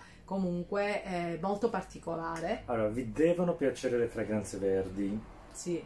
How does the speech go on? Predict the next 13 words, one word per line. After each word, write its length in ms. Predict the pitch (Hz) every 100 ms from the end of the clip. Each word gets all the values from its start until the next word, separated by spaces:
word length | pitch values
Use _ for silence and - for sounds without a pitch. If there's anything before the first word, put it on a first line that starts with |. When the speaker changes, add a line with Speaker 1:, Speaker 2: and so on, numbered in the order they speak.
| -
Speaker 2:
Tantissimo, 1600 | - 120 110 107 - 139 131 - - - - - 131 127 143 - - - - - - - - - - -
altrimenti 1000 | - 127 123 131 127 127 127 - 143 139 135
potrebbe 680 | - 120 120 117 104 110 120
spaventare. 1160 | - - - 113 107 107 - 101 95 104 120 - - - - - - -
E 440 | 110 107 107 107 - - - - - - - - - - - -
questo 380 | - 127 - 127
è 120 | 113
tanto, 560 | - 104 101 101 - 107
tanto, 460 | 101 98 92 107 -
tanto, 440 | 95 92 85 -
tanto 380 | - 92 85 92
verde. 540 | 90 87 87 90 92 - -
Speaker 1:
Sì. 440 | - - 170 -